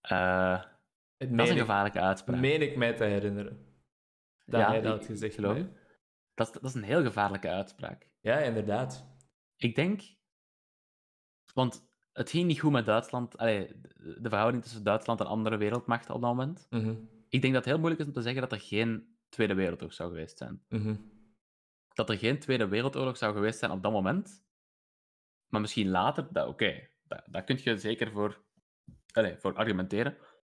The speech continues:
Speaker 1: Denk ik.
Speaker 2: Mhm.
Speaker 1: Eh, maar dat dat nooit zou gebeurd zijn, dat zou ik nooit durven zeggen. Ehm,
Speaker 2: Mhm.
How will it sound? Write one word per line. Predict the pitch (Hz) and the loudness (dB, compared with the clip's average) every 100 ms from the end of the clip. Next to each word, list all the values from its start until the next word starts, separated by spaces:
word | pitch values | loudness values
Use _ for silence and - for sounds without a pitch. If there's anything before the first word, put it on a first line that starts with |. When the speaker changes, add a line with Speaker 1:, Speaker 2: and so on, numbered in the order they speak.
| _ _ _ _ _ _ _ _ _ | _ _ _ _ _ _ _ _ _
Speaker 1:
Denk | - 113 147 | -2 0 0
ik. | 160 - _ | -4 -12 _
Speaker 2:
Mhm. | - 123 151 - - - _ _ _ | -4 -2 -2 -6 -20 -20 _ _ _
Speaker 1:
Eh, | - 90 87 90 87 90 - _ _ _ _ _ _ _ _ | -2 0 2 2 2 -2 -6 _ _ _ _ _ _ _ _
maar | 107 104 | 0 2
dat | 104 | 0
dat | 104 | 2
nooit | 117 - | 2 2
zou | 110 | 0
gebeurd | 113 104 | 0 -2
zijn, | - 92 | -2 -4
dat | - | -2
zou | 90 | -4
ik | |
nooit | 90 92 | -4 -4
durven | 85 85 | -6 -8
zeggen. | 85 82 - _ _ | -8 -10 -14 _ _
Ehm, | - 82 - - - _ _ _ _ _ | -14 -10 -10 -12 -16 _ _ _ _ _
Speaker 2:
Mhm. | 123 101 | -6 -4